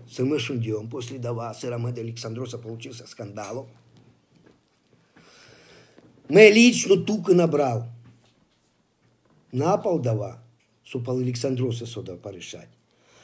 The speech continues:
А лично тука пояснится. Мы дикемся туда дали дело на Р С С.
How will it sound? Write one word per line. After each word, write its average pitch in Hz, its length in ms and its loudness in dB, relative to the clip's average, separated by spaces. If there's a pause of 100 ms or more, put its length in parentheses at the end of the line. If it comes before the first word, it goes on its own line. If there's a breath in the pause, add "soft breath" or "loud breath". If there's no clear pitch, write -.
(100)
А 127 120 -6
лично 147 380 -4
тука 127 300 -6
пояснится. 131 720 -6 (2000)
Мы 170 140 -4
дикемся 131 440 -6
туда 120 220 -6
дали 117 240 -4
дело 101 240 -10
на 87 100 -16
Р 87 120 -20
С - 140 -14
С. - 260 -14